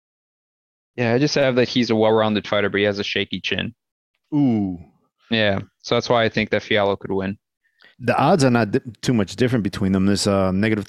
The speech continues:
Speaker 2: well, one thirty-five versus, uh, uh, plus one fifteen for Matthews.
Speaker 1: Well, the problem is for Fiallo, he's mediocre when it comes to his takedown defense.
Speaker 2: Hmm.
Speaker 1: So, and Matthews is pretty well-rounded.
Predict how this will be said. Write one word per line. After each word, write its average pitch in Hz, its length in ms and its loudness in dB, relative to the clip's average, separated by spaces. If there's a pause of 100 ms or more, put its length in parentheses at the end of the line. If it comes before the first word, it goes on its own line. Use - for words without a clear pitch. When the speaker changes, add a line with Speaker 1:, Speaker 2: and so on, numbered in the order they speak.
(100)
Speaker 2:
well, 101 240 0
one 101 160 -2
thirty-five 101 560 -2
versus, 101 540 -2
uh, 95 380 0 (320)
uh, 90 160 -4 (140)
plus 113 320 -2
one 104 160 0
fifteen 101 520 0
for 90 140 -6
Matthews. 95 640 -2 (280)
Speaker 1:
Well, 135 260 2
the 127 160 0
problem 151 440 2
is 120 200 2
for 117 220 0
Fiallo, 120 640 0
he's 120 360 -2
mediocre 113 600 2
when 98 120 -2
it 98 80 -10
comes 107 180 -4
to 104 60 0
his 95 160 -4
takedown 117 440 0
defense. 139 540 -2 (240)
Speaker 2:
Hmm. 113 300 0
Speaker 1:
So, 113 680 2 (220)
and 117 160 0
Matthews 117 360 0
is 127 100 -2
pretty 120 220 0
well-rounded. 107 640 0